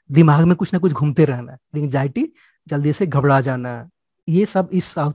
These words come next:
ईस्ट से, यानी कि नेगेटिव ज़ोन है ये। अगर इसमें यहाँ पे सोएंगे इस दिशा में, तो आपके मन में कुछ ना कुछ चलता रहेगा और परेशान रहेंगे ऐसे ही बिना काम के। साउथ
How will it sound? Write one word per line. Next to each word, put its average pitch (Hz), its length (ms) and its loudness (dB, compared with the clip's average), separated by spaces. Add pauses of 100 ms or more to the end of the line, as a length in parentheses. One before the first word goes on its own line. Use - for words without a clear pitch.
ईस्ट - 160 -8
से, 160 60 -8
यानी 147 300 -6
कि 208 120 -4
नेगेटिव 175 340 4
ज़ोन 170 240 4
है 160 120 0
ये। 139 160 -6 (240)
अगर 151 140 -2
इसमें 165 240 -2
यहाँ 151 200 2
पे 170 100 0
सोएंगे 160 380 2
इस 156 60 2
दिशा 139 280 -4
में, 156 120 -12
तो 247 120 -8
आपके 151 340 -4
मन 147 160 2
में 156 120 4
कुछ 156 160 -4
ना 160 60 -2
कुछ 156 160 -4
चलता 139 220 -4
रहेगा 131 300 -4
और 175 140 -6
परेशान 156 400 -2
रहेंगे 135 280 -4
ऐसे 127 180 -8
ही 123 80 -8
बिना - 440 -6
काम 110 240 -4
के। - 100 -20 (560)
साउथ 156 160 -4